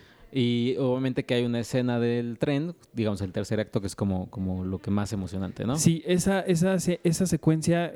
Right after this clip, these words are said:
Speaker 2: que la verdad es que sí hace que como que se recupere un poquito la película al, al final. Eso sí, es una película mala, pero es una película disfrutable. Es una película
Speaker 1: Mm.
Speaker 2: que,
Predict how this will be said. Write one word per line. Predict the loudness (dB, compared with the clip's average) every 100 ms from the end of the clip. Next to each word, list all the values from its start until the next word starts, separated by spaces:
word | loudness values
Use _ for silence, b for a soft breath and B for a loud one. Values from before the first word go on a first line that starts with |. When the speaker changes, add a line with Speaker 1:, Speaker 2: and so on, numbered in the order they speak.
| -8
Speaker 2:
que | 0 2 2 0 -2 -6 -18 2
la | 4 4
verdad | 4 4 2
es | 2
que | 0
sí | 2 4
hace | 2 2 -2 2
que | 4 4 4 0 B B B B B B _ _ _
como | 4 4 2
que |
se | -2
recupere | 0 0 0 0 2 0
un | 0
poquito | 0 2 0
la | 0
película | 0 -2 0 0 0 0
al, | -4 -4 -2
al | 2 0
final. | 2 2 2 0 0
Eso | 2 2
sí, | 2
es | 2
una | 2
película | 2 2 2 2
mala, | 2 2 2 0
pero | 0 0
es | 2
una | 0
película | 0 2 2
disfrutable. | 2 0 -2 2 2 2 0
Es | -2
una | 0 2
película | 2 2 2
Speaker 1:
Mm. | 2
Speaker 2:
que, | 0